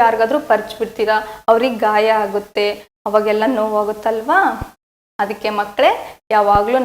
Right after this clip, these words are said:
ನಾವು ನಮ್ ನೇಲ್ಸ್‌ನ ನೀಟಾಗಿ ಕಟ್ ಮಾಡಿ ಇಟ್ಕೊಂಡಿರ್ಬೇಕು. ಓಕೆನಾ? ಓಕೆ ಮಕ್ಕಳೇ, ನಾವಿವಾಗ ಮುಂದೆ ಇನ್ನೊಂದು ಒಳ್ಳೆಯ ಅಭ್ಯಾಸ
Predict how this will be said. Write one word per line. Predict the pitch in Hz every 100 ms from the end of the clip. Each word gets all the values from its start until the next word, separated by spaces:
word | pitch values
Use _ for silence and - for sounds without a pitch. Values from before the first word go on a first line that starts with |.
| 233
ನಾವು | 196 311 453 - _ 226
ನಮ್ | 220 226 214
ನೇಲ್ಸ್‌ನ | 214 214 - 285 415 - - _ 226
ನೀಟಾಗಿ | 226 220 202 240 339 220
ಕಟ್ | 226 - 202
ಮಾಡಿ | 196 220 427 - _ -
ಇಟ್ಕೊಂಡಿರ್ಬೇಕು. | - 190 190 - - 170 - - - _ 208
ಓಕೆನಾ? | 208 220 240 381 330 - - _ _ _ _
ಓಕೆ | - 202 196
ಮಕ್ಕಳೇ, | 190 190 185 - _ -
ನಾವಿವಾಗ | 233 233 233 233 311 - _ _ -
ಮುಂದೆ | 269 294 311 392 - -
ಇನ್ನೊಂದು | 262 285 339 392 403 - 233
ಒಳ್ಳೆಯ | 233 240 269 277 240 202
ಅಭ್ಯಾಸ | 185 214 220